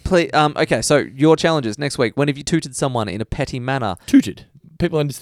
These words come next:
Speaker 2: in the
Speaker 1: Tooted.
Speaker 2: people in overseas might not know what tooted means.
Speaker 1: When have you given someone the horn?
Speaker 2: Yes.
Speaker 1: Wait.
Speaker 2: That sounds kind of dirty, but
Speaker 1: Mm,
Speaker 2: anyway.
Speaker 1: it is. But, <laughs> um,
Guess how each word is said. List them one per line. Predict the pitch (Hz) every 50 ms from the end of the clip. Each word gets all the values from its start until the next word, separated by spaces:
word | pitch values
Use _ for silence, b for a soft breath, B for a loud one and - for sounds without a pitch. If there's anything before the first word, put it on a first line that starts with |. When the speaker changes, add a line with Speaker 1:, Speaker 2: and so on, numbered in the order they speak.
| - -
Speaker 2:
in | 131 131
the | 123
Speaker 1:
Tooted. | - 339 - - - - -
Speaker 2:
people | 170 156 - 147
in | 139 135 - - - _
overseas | 120 123 113 - 131 120 107
might | 127 120
not | 117 117
know | 117
what | 117 117
tooted | - - 139 - 98 -
means. | 85 78 - -
Speaker 1:
When | 139 151 170
have | 175 151
you | 127 107 92
given | 113 135 131 143 143
someone | 123 - 143 139 139 131
the | 127 120
horn? | - - 117 104 95 85 85 -
Speaker 2:
Yes. | 101 107 113 110 - - - - - - - _ -
Speaker 1:
Wait. | - 98 92 - _ _ _ _ _ _ _ _ _ _ _ _ -
Speaker 2:
That | 107 -
sounds | - - 120 113 107 98 80 -
kind | - - 104 98 92
of | 85 80 80
dirty, | 87 85 85 85 98 98
but | 101 92 -
Speaker 1:
Mm, | 104 98 92 95
Speaker 2:
anyway. | 107 95 80 87
Speaker 1:
it | 90
is. | 143 156 113 - - - -
But, | - 117 117 - B B B B B
<laughs> | B B B B -
um, | - 110 117 117 117 110 104 101